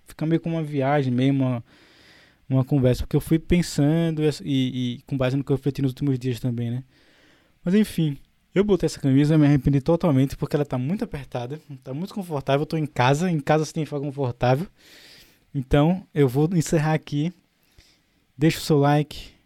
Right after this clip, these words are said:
compartilha com aquele seu amigo que não tá motivado. Fala, "Mano, mano, tu não gosta de podcast? Bota aí esse podcast, fica ouvindo aí esse cara falando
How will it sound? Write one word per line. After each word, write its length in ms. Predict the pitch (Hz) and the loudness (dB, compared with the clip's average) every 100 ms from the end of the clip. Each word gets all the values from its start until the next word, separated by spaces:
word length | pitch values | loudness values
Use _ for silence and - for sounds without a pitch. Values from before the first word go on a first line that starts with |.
| - | -6
compartilha 640 | 170 226 196 - 208 185 | -2 -2 -2 -2 0 0
com 80 | 143 | 0
aquele 160 | 151 | -2
seu 120 | 143 147 | 0 0
amigo 240 | 139 135 | 2 0
que 80 | 143 | -2
não 120 | 135 | -4
tá 120 | 135 | -2
motivado. 480 | 131 127 131 123 123 | -2 -4 -4 -2 -2
Fala, 200 | - 151 | -2 -6
"Mano, 360 | 190 220 196 151 | -2 -2 -2 -4
mano, 320 | 147 220 202 | -2 0 0
tu 80 | 214 | -2
não 100 | 214 | -4
gosta 180 | 202 | -4
de 60 | - | -6
podcast? 560 | 156 131 - 180 165 165 | -8 -8 -4 -4 -4 -4
Bota 240 | 185 196 | -6 -4
aí 100 | 185 | -2
esse 120 | 170 | -4
podcast, 500 | - 156 143 156 147 | -4 -4 -2 -2 -4
fica 160 | - - | -6 -6
ouvindo 320 | 143 127 131 | -6 -4 -4
aí 100 | 120 | -4
esse 160 | 120 - | -6 -8
cara 240 | - 117 | -12 -12
falando 420 | - - 117 - | -12 -12 -12 -14